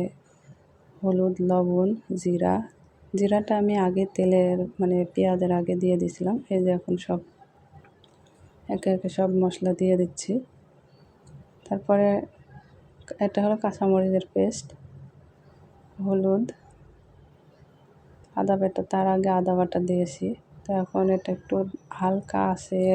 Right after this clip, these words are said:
রাখতে হবে রান্নাটা, কারণ এখানে পানি খুব কম পরিমাণে দেব।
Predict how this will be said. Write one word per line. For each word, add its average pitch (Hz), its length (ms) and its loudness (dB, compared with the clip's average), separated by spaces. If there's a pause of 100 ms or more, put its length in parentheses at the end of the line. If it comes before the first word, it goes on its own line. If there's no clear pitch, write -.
(220)
রাখতে 185 340 -4
হবে 180 260 2
রান্নাটা, 180 520 -2 (840)
কারণ 190 320 0
এখানে 190 380 2 (480)
পানি 185 320 2
খুব 190 240 -8 (280)
কম 196 220 0
পরিমাণে 180 500 2
দেব। 175 180 -2